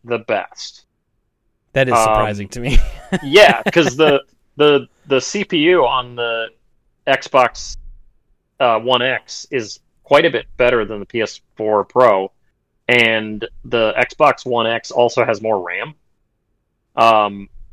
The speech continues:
Speaker 1: and there's some graphical features that are available on the Xbox One X version, um, that are n-, so, like, the, the overall resolution is gonna be slightly better on the One X, but the game performs better on the Pro.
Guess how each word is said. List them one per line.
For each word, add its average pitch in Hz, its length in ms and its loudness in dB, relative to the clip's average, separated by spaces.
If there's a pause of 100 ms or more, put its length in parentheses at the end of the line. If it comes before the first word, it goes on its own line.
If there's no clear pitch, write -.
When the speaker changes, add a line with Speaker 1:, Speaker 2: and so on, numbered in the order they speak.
(100)
Speaker 1:
and 131 360 -4
there's 180 220 4
some 165 220 -6
graphical 143 580 -2
features 190 880 -6
that 139 220 2
are 147 80 2
available 143 460 2
on 139 180 -4
the 135 100 -12
Xbox 131 580 0
One 131 200 0
X - 200 -4
version, 143 540 0 (540)
um, 113 560 0
that 117 260 0
are 110 160 0
n-, 107 140 -12 (160)
so, - 180 0
like, 127 220 0
the, 120 160 4 (220)
the 147 160 0
overall 160 400 4
resolution 127 840 -4
is 120 140 -6
gonna 131 160 -2
be 127 340 -4
slightly 131 560 4
better 131 440 4 (520)
on 135 220 0
the 135 80 2
One 139 240 0
X, - 360 -10 (640)
but 127 300 4 (400)
the 127 140 0
game 127 340 -6
performs 113 560 -8
better 139 300 0
on 143 80 -4
the 139 40 -10
Pro. 151 320 0